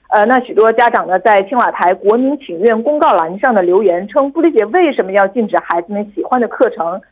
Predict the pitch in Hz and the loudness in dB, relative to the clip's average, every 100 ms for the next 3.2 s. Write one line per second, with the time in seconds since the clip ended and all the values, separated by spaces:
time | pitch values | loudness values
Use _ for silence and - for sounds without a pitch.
0 | _ - 196 277 254 196 196 233 190 202 | _ -2 0 0 0 0 0 0 2 0
1 | - 156 - 214 226 226 208 277 294 254 | 0 -2 0 -2 0 -4 -4 0 0 2
2 | 214 196 160 180 180 220 190 - 170 180 | 0 0 -2 -2 -2 -2 -4 -2 -4 -2
3 | 202 185 | -2 -2